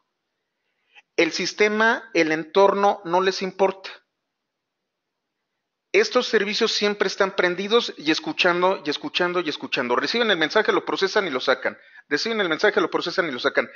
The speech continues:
No le importa qué información sea, si haya un orden, si está correcta o no está correcta. Eso no le interesa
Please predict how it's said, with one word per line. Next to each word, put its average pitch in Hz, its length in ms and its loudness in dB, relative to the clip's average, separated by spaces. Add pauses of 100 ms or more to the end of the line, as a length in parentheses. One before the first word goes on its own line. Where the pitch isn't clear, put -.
(260)
No 185 120 0
le 247 100 0
importa 180 560 2 (480)
qué 180 80 2
información 170 480 0
sea, 139 400 2 (340)
si - 280 0
haya 160 160 2
un 147 120 -2
orden, 151 440 2 (240)
si - 320 -2
está 170 260 0
correcta 170 460 2
o - 20 2
no 156 120 -2
está 156 220 -2
correcta. 160 520 0
Eso 190 240 -2
no 208 200 -2
le 214 140 -2
interesa 175 800 0